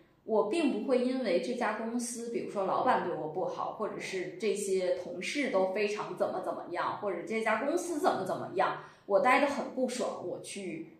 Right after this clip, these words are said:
做跳槽的这样的一个决定。每一次基本上我都是在我在这家公司的一个顶峰的阶段去到下一份的工作，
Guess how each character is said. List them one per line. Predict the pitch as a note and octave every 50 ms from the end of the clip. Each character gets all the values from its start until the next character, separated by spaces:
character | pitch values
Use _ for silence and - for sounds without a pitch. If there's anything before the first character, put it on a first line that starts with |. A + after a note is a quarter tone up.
| _ _
做 | - A3 G3+ C#3+
跳 | C#3 - - G3
槽 | F3+ - - - -
的 | G3 F3+
这 | - F3+
样 | E3+ E3+ E3+
的 | D#3+
一 | D3+
个 | E3 -
决 | - D#3+ - -
定。 | - A#2+ - - - - - - -
每 | - G3+ G3 F3+ F#3
一 |
次 | F#3+ G3 - - E4+ D4 A#3+ -
基 | - D4+
本 | C#4 B3+ - -
上 | - G#3+ G3+ F#3+ F#3
我 | F3 - -
都 | - A3 A3+ B3
是 | C4 A#3+ - A3 A3 G#3+
在 | G3+ E3+ C#3+ A#2 A2 A2 E3+ F3+ F3
我 | E3+ F3
在 | F3 - - - -
这 | A3 G#3+
家 | - G#3 F#3+ G3+
公 | G#3 G#3+ G#3+ A#3
司 | A#3+ - - A3
的 | G#3 F#3+ E3+
一 | D#3+ D#3+ -
个 | F#3 F#3 D#3+ - - - - - -
顶 | G#3 F#3+ - - -
峰 | - C#4+ E4 D#4+
的 | D4 - -
阶 | - F3 E3+
段 | E3 F3 E3+ F3 E3 D3
去 | - - G3+
到 | F3 G#3+ F3+ F3 F3
下 | - - D4+ B3+ G#3 D#3
一 | D3+ D3+
份 | D#3+ D#3 D3+
的 | D3 -
工 | - - - -
作， | - - - - -